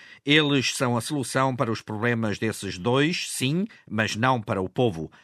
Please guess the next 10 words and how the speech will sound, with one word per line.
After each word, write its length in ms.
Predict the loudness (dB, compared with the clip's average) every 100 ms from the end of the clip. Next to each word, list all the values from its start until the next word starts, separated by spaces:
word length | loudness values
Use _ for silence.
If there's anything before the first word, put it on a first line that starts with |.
| _
A 80 | -6
verdade, 540 | -4 0 0 0 -4
naquela 340 | -4 -2 -2 -2
região, 560 | -6 -2 0 2 0 -6 -20 _ _
quem 320 | 0 0 0
pode 540 | 0 4 4 2 -2 -2
duvidar 640 | -2 -4 0 2 2 -2
são 240 | -4 -4 -4
as 100 | -6
crianças 720 | -2 0 -2 -4 -6 -6